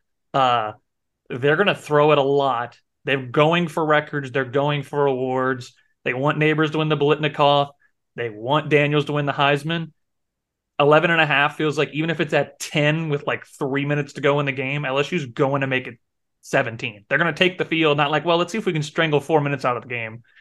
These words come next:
They're gonna be like, "Let's go make it seventeen and see if we can maybe get a stop and get the ball back to go to twenty-four." Uh, and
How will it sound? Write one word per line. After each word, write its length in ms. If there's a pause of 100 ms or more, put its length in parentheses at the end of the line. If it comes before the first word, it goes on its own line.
(200)
They're 100
gonna 80
be 60
like, 160
"Let's 140
go 100
make 160
it 80
seventeen 540
and 80
see 80
if 80
we 80
can 80
maybe 160
get 80
a 40
stop 300
and 100
get 80
the 60
ball 220
back 220
to 60
go 80
to 60
twenty-four." 480 (580)
Uh, 200
and 120